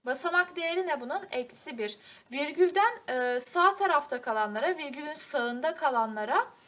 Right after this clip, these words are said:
eksililer veriyoruz. Eksili, üstleri eksili olacak. Virgülün bu tarafından başladığımızda ise birler basamağına yedi çarpı, yani sayının kendisi çarpı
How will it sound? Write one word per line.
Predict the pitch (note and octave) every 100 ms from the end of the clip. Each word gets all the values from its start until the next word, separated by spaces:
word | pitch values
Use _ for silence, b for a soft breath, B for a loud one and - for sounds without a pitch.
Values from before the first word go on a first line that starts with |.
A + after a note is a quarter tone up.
| B B B
eksililer | C#4 - - - F4 D#4+ E4+ E4+
veriyoruz. | C4 A3+ G#3 F#3 - -
Eksili, | A3+ - - A#3 A3 G#3+ _
üstleri | A#3+ - - B3
eksili | A#3 A3 - C4+
olacak. | A#3 G3+ B3+ G#4+ - B B B
Virgülün | D4+ F#4+ G4 A4 G#4
bu | G#4+
tarafından | A4+ G4+ - C#4+ B3+ B3
başladığımızda | D4+ F4 - F4+ E4 E4+ E4+ F#4+
ise | F4+ - F#4 B4 - B B B
birler | B3 D#4+ E4+ G4+ G#4+
basamağına | F4 E4+ C#4+ B3 A#3 A#3+ G4 - b b b -
yedi | B3+ C#4+ F4
çarpı, | - D4+ A#3+
yani | A3+ A3+
sayının | - C#4 C4 C#4+
kendisi | D4 D4+ C4 C#4+ - F#4+
çarpı | - C#4+ A#3+ -